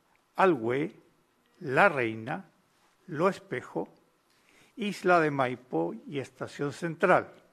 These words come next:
También las comunas de Pudahuel, Puente Alto, El Monte, Peñaflor, San Bernardo, Peñalolén,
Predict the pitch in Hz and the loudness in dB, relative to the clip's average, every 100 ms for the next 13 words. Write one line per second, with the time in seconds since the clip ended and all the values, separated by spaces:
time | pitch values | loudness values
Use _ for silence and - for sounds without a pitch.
0 | _ _ _ _ _ _ - - _ _ | _ _ _ _ _ _ -20 -20 _ _
1 | _ - 131 117 165 185 175 - 147 147 | _ -8 -8 -4 0 2 2 0 -4 -4
2 | 127 104 104 - 196 202 175 139 131 139 | -6 -8 -8 -4 0 2 2 2 -2 -6
3 | - _ _ _ _ _ _ 165 196 185 | -12 _ _ _ _ _ _ 0 0 0
4 | 147 139 131 113 - 147 - _ _ _ | 2 4 2 -4 -8 -8 -10 _ _ _
5 | _ - 190 185 143 139 127 - 156 156 | _ -4 0 0 0 -4 -6 -8 -8 -8
6 | - _ _ _ _ _ 185 185 165 - | -10 _ _ _ _ _ -2 0 -4 -4
7 | 139 143 143 _ _ _ _ _ _ _ | -2 -2 -4 _ _ _ _ _ _ _
8 | _ 180 180 170 139 139 131 123 143 135 | _ 0 2 -2 -4 -2 -2 -2 -4 -6
9 | - _ _ _ _ 175 175 170 135 127 | -10 _ _ _ _ -4 -2 -2 -2 -2
10 | 139 135 139 | -4 -8 -14